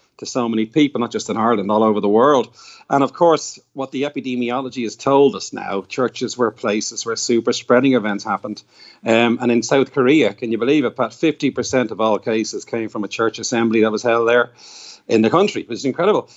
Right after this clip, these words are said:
The reason is crowd, the usual, the three C's that I keep banging on about, you know, the, the crowds, closed space, you know, uh, close contact. And then the fourth ingredient is shouting and singing is a risk factor. So, so churches, sadly,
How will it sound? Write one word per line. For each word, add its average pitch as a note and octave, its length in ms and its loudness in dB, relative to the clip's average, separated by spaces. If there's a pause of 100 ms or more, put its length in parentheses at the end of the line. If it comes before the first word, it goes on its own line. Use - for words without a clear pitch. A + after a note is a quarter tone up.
The C3 100 0
reason C3+ 320 2
is A2 340 0
crowd, C#3 380 2
the C#3 80 -2
usual, C#3+ 340 2
the G2+ 80 -14
three C3 220 -6
C's D3 400 -4
that A#2+ 80 -10
I G#2+ 60 -8
keep - 180 -8
banging B2 240 -2
on C3 100 2
about, A#2+ 120 0
you A#2+ 60 -4
know, B2 100 0
the, G#2 180 -4
the - 60 -4
crowds, B2 640 2 (360)
closed B2 400 0
space, A#2+ 600 -4
you C3 140 -4
know, A2+ 240 -4 (280)
uh, A2+ 140 -6
close B2+ 340 0
contact. A#2+ 640 -4
And B2 140 -2
then C#3 140 2
the B2 60 0
fourth G3 540 0
ingredient G#2 640 -4
is A2+ 240 -6
shouting B2+ 500 0
and B2 100 -2
singing C3+ 500 -4
is A2 200 -12
a A#2 60 -2
risk A#2+ 260 -4
factor. A2+ 380 0
So, C3+ 300 4 (220)
so C#3+ 140 2
churches, G3+ 440 0
sadly, F3 540 -4